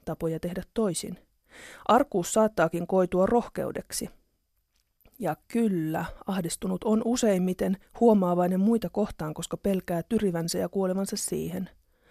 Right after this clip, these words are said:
Ahdistuneisuus on myös moraalia lisäävä piirre, sillä ahdistunut ei halua edes ajatella sitä ahdistuksen määrää, jos itsensä ja muut menisi pettämään.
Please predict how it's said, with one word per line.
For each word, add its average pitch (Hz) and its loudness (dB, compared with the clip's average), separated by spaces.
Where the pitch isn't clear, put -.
Ahdistuneisuus 185 2
on 208 4
myös 175 0
moraalia 175 0
lisäävä 175 -4
piirre, 240 2
sillä 190 0
ahdistunut 190 2
ei 233 8
halua 196 4
edes 190 2
ajatella 196 4
sitä 175 -2
ahdistuksen 175 -2
määrää, 185 2
jos - 0
itsensä 180 2
ja 196 4
muut 202 6
menisi 180 0
pettämään. 175 0